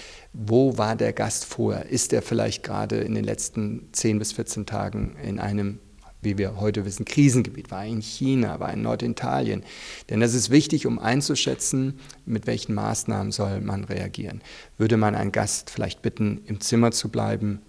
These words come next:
Roomservice anzubieten, nicht in die öffentlichen Restaurants gehen?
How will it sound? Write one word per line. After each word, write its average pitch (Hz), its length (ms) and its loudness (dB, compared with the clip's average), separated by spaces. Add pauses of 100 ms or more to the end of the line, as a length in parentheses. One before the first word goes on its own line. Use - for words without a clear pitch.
Roomservice 107 640 2
anzubieten, 101 720 -4
nicht 101 300 -4
in 101 80 0
die 98 100 -2
öffentlichen - 460 -8
Restaurants 95 640 -6
gehen? 98 240 -4